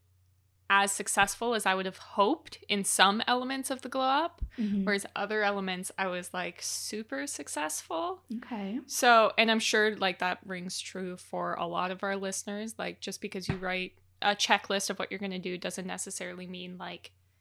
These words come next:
Speaker 1: then you just check those things off the list. So I have stepped up my skincare a ton,
Speaker 2: That's
Speaker 1: which
Speaker 2: good.
Speaker 1: is awesome.
Speaker 2: Yeah.
Speaker 1: And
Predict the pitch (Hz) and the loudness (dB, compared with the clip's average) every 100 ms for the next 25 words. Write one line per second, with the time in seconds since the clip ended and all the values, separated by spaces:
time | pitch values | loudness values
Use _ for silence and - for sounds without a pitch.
0 | _ 220 208 190 208 - 247 233 214 208 | _ 4 4 2 0 2 0 2 0 0
1 | 214 208 196 - 185 254 190 - - - | 0 0 0 -2 2 2 2 -2 -2 6
2 | 226 214 208 202 208 202 196 190 185 - | 10 10 10 8 8 8 6 2 -2 -8
3 | _ 208 208 202 190 - - - - 214 | _ -2 0 2 0 -8 -8 -4 4 4
4 | 214 233 214 202 - - 190 190 - 185 | 4 0 0 0 -2 -2 -4 -4 -6 -4
5 | 175 175 175 185 _ _ _ _ _ _ | -2 -2 -4 -8 _ _ _ _ _ _
6 | _ 208 - - 190 185 214 285 330 _ | _ -10 -8 -2 0 0 -2 -6 -10 _
7 | _ _ 214 196 - 208 196 185 185 - | _ _ -2 -2 0 2 2 2 -2 -8
8 | - 180 180 - 208 247 254 208 196 190 | -2 0 0 0 0 2 0 0 2 2
9 | 185 180 | 0 -6